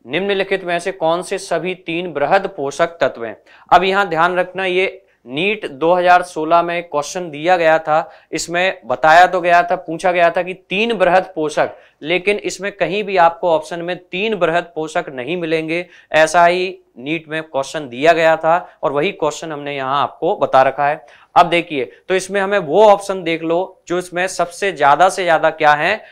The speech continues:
मैक्रोन्यूट्रिएंट आपको दिख रहे हैं। अब देखिए, यहाँ पर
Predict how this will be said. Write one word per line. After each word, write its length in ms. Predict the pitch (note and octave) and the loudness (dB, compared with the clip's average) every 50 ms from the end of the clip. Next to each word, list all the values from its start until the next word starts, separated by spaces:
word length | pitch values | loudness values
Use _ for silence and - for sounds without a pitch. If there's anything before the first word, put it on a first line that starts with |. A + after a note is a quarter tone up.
| _ _ _ _ | _ _ _ _
मैक्रोन्यूट्रिएंट 1200 | B2+ C#3+ C#3+ D3+ D3+ - - F3+ G3+ A3+ A3 - C3 C3 C#3 D3 C#3+ - D#3 D#3 E3 F3 G3 F#3+ - - | -2 0 2 2 0 0 0 2 2 2 2 0 -4 -8 -10 -10 -10 -8 -4 -4 -2 -2 -4 -4 -2 0
आपको 340 | C3+ C3 C3 - - F#3+ G#3+ | 2 2 2 0 -2 -4 -2
दिख 240 | F3+ D3+ D3+ - D3 | 0 -2 -2 0 0
रहे 160 | C3+ B2+ A2+ | 0 0 -2
हैं। 160 | G#2 F#2+ - _ _ _ _ _ _ _ - | -4 -8 -14 _ _ _ _ _ _ _ 2
अब 100 | D#3+ D#3+ | 2 4
देखिए, 280 | D#3+ E3 D#3 E3 D#3+ | 2 0 0 0 -2
यहाँ 140 | D3 D3 C3+ | -2 -2 -2
पर 400 | - - A#2+ G#2+ G#2 - _ | -4 -4 -6 -8 -8 -12 _